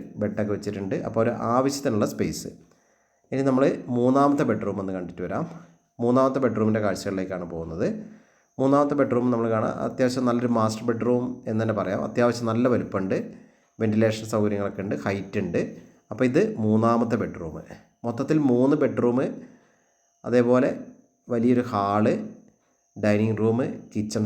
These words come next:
സൗകര്യങ്ങൾ, ഉള്ളിൽ സ്റ്റോർ സൗകര്യം, അങ്ങനെ എല്ലാം കൊണ്ടും ഒരു കുടുംബത്തിന് പറ്റിയൊരു വീടാണ്. അപ്പോൾ ഇതിന്, ഇതിൻ്റെ ഉടമ ആവശ്യപ്പെടുന്നത് ഒരു മുപ്പത്തി ആറ് ലക്ഷം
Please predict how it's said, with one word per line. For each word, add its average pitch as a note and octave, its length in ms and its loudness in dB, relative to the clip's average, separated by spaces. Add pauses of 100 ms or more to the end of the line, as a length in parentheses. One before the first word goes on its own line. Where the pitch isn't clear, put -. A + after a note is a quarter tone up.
സൗകര്യങ്ങൾ, G#2+ 440 0 (640)
ഉള്ളിൽ A2 200 2 (120)
സ്റ്റോർ G2+ 280 -2 (140)
സൗകര്യം, G#2+ 360 2 (140)
അങ്ങനെ A#2+ 220 -4
എല്ലാം B2 260 2
കൊണ്ടും C#3 240 2 (180)
ഒരു B2+ 160 -4
കുടുംബത്തിന് B2 540 0
പറ്റിയൊരു A2+ 420 0
വീടാണ്. F2 340 -4 (100)
അപ്പോൾ C3+ 220 2
ഇതിന്, D3 220 4 (120)
ഇതിൻ്റെ C#3 240 4
ഉടമ B2+ 200 4 (140)
ആവശ്യപ്പെടുന്നത് B2+ 560 0
ഒരു B2+ 140 -2
മുപ്പത്തി B2+ 520 -2 (300)
ആറ് B2+ 240 4
ലക്ഷം A2+ 200 -4